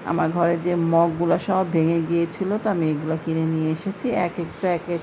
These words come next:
কালারে, এক এক রকম। আমার কাছে খুব সুন্দর লেগেছে দেখতে, খুবই সুন্দর লেগেছে, তাই আমি এগুলো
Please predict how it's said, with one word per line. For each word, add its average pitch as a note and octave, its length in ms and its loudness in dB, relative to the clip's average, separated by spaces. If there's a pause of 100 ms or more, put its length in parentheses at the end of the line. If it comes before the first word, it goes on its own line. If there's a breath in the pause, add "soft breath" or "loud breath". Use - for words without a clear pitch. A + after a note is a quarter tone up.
কালারে, E3 460 0
এক E3+ 180 -4
এক D#3 180 -8
রকম। D#3+ 300 -4
আমার D#3 180 -2
কাছে D#3+ 280 -6
খুব F#3 100 -6 (100)
সুন্দর E3+ 280 -2
লেগেছে D#3 400 -4
দেখতে, D#3+ 360 -6 (680 loud breath)
খুবই G3+ 180 -2
সুন্দর F#3 300 -4
লেগেছে, E3 480 -2
তাই G#3+ 160 -4
আমি E3 160 0
এগুলো D#3 200 -2